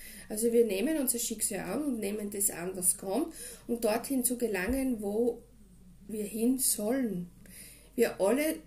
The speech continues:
kommen auf die Welt mit einer Aufgabe, mit einem Ziel. Wir alle haben eine Gabe, eine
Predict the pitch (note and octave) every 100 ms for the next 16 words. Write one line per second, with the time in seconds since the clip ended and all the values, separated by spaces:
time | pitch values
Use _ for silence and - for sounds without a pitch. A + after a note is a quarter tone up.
0 | - - G#3+ C4 C4 F#3 F3+ A3 G3 F3
1 | G3+ C#4 B3+ A3 G3 G#3 G3 F3 F3 A3
2 | A#3+ - G#3+ F3+ F3 D3+ G3 G#3+ A3+ F3+
3 | F#3+ G#3+ G#3 G3+ - - A3+ A3+ A3 F#3
4 | - - - - - A3+ G3+ F#3 G#3+ C4
5 | G#3 G#3 F#3 G3 B3 - G3 G3+ F#3 G3+
6 | A#3 A#3 - - - F#3+ G3+ A#3 G3 E3+
7 | - - - G3+ F#3 G3